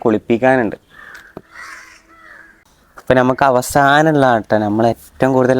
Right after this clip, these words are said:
ആഗ്രഹിച്ചൊരു മുതലായിരുന്നു കേട്ടോ ഇവന്. ഇതെന്താണെന്ന് വെച്ചാൽ ഇങ്ങോട്ട് എടുക്കും,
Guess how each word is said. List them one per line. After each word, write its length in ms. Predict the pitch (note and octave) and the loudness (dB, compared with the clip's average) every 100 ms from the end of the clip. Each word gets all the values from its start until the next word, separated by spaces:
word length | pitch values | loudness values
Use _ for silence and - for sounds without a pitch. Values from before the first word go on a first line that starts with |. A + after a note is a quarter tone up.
| A#2+ | 2
ആഗ്രഹിച്ചൊരു 540 | A2+ A2 A#2+ B2 C3+ B2 | 2 2 2 2 0 0
മുതലായിരുന്നു 480 | A2+ G2 G#2 G2+ G2 | 0 0 0 0 -2
കേട്ടോ 100 | F#2 F#2+ | -2 0
ഇവന്. 200 | G2 A2 A#2 - - _ _ _ - - D#3+ | 0 0 -4 -14 -20 _ _ _ -20 -6 0
ഇതെന്താണെന്ന് 460 | B2+ A#2 A#2+ C#3 C#3 | 2 2 2 2 2
വെച്ചാൽ 260 | - C3 D#3+ | 2 2 0
ഇങ്ങോട്ട് 440 | - _ B2 A#2+ A#2 | -2 _ -6 -4 -4
എടുക്കും, 200 | - | -8